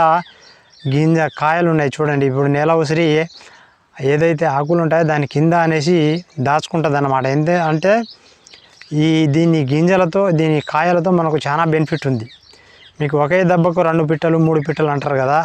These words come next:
అలా మీకైతే ఉంటుందన్నమాట ఇప్పుడు నేను చెప్పబోయే ప్రక్రియ. కాకపోతే దీన్ని కొంతమంది మీరు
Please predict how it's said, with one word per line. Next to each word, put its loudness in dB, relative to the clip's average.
అలా 2
మీకైతే 0
ఉంటుందన్నమాట -2
ఇప్పుడు 0
నేను -2
చెప్పబోయే -2
ప్రక్రియ. -2
కాకపోతే 2
దీన్ని 2
కొంతమంది 2
మీరు 2